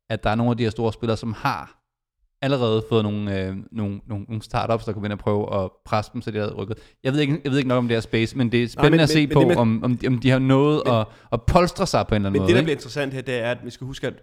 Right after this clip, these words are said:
Speaker 2: at Amazon kommer ikke til at, at,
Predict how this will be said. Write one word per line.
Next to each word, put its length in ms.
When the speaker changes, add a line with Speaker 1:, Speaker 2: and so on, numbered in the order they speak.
Speaker 2:
at 280
Amazon 340
kommer 240
ikke 180
til 280
at, 80
at, 200